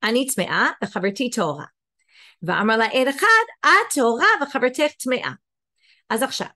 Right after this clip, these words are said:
לגבי עצמה, היא נאמנת לאסור את עצמה. אפילו שעד אחד אומר טהורה, לא משנה.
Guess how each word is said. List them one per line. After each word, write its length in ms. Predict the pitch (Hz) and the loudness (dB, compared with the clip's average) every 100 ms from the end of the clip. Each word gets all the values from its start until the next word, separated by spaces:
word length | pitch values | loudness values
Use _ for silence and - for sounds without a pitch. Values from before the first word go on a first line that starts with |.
| _ _ _ _ _ | _ _ _ _ _
לגבי 240 | 202 202 302 370 381 | -6 0 2 2 0
עצמה, 440 | - 226 214 208 202 _ | -2 0 2 2 -2 _
היא 120 | 208 190 | -8 -4
נאמנת 500 | 185 196 202 208 190 | -4 -2 -2 -2 -2
לאסור 380 | 190 - 302 | -2 -2 -2
את 100 | 285 | -4
עצמה. 300 | 160 135 - 170 - | -6 -12 -16 -18 -18
אפילו 280 | - 262 247 | -6 -2 -2
שעד 260 | 247 208 226 | -2 -2 -4
אחד 240 | - 214 | -4 -4
אומר 200 | 208 220 | -4 -6
טהורה, 400 | 202 233 226 311 | -6 -4 0 2
לא 100 | 226 | 2
משנה. 320 | 208 220 277 | -2 -4 -2